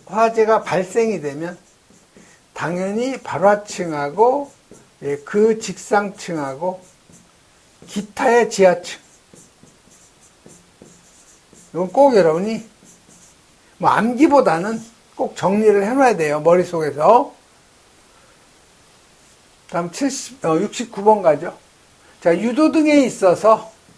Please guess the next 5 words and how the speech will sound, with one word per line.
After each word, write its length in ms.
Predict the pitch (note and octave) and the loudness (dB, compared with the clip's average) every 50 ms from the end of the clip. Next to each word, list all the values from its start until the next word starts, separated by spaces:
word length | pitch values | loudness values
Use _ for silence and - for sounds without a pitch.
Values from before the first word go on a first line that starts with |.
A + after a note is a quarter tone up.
| _ _ _ _ _ - | _ _ _ _ _ -16
표시면 840 | - - E4 D#4+ - - D#4+ D#4 D4 D4 C#4 C#4 C4+ A3+ F3+ E3 D#3 | -6 -2 -2 0 2 4 2 4 6 6 6 6 6 4 0 0 4
외에요. 600 | D3+ D#3+ F#3 G#3 A3 G#3+ F#3+ E3 D#3 E3+ F#3+ F#3 - | 6 8 8 8 8 6 4 4 2 -2 -2 -4 -2
조명이 640 | - F3+ G#3 A#3 A#3+ C4 C4+ C4+ C4 C4+ C4+ C4+ | 2 2 2 2 4 4 4 4 4 2 -2 -4
사용되는 760 | - - A3 B3 B3+ B3 A#3 A3 F#3 F#3 F3+ F3 F3+ F3+ E3 | -4 -4 -4 -4 -4 -4 -4 -4 -4 -4 -2 -2 -4 -6 -4
면. 260 | D3+ D3 D3 C#3 - | -4 -4 -4 -6 -8